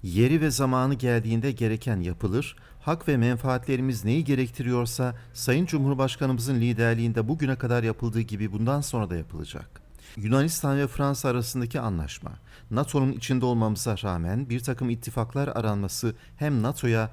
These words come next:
hem ikili ilişkilere zarar verir, güveni sarsar. Yunan Bakan'la görüşme. Yunan Savunma Bakanı'yla olumlu, yapıcı bir görüşme yaptık. Bu görüşmenin olumlu sonuçlarını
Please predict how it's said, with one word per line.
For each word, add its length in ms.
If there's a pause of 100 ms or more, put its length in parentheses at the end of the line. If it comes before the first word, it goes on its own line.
(140)
hem 220
ikili 320
ilişkilere 480
zarar 420
verir, 400 (180)
güveni 320
sarsar. 640 (640)
Yunan 320
Bakan'la 440
görüşme. 500 (400)
Yunan 240
Savunma 420
Bakanı'yla 480
olumlu, 640 (120)
yapıcı 440
bir 180
görüşme 360
yaptık. 460 (240)
Bu 80
görüşmenin 580 (100)
olumlu 280
sonuçlarını 720